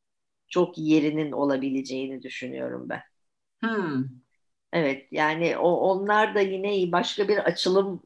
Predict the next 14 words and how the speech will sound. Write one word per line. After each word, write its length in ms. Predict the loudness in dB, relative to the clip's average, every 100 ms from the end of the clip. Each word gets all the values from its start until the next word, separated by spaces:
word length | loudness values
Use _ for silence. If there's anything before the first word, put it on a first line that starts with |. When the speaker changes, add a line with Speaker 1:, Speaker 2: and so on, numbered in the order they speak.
| -8
Speaker 1:
şeyi 300 | 0 2 4
alanı 400 | 6 4 4 4
olabilirler. 880 | 4 4 4 4 2 0 -2 -12 -18 _ -6
Akıllıca 580 | 0 2 4 4 2 0
üstlerine 520 | -2 0 0 2 -2
gidilirse. 720 | -2 -2 -2 -6 -6 -8 -8 _ _ _
Speaker 2:
Peki 220 | 0 2 2
içecek 420 | 2 4 4 6
olarak 380 | 6 6 4 4
neyi 180 | 2 6
koyarsın? 600 | 6 6 4 0 -4 -4 _ _ _ _ _ _ _ _ _ _ 0
Speaker 1:
Ayran, 420 | 2 4 4 4
ayran, 360 | 4 4 2
ayran. 380 | 4 4 4 2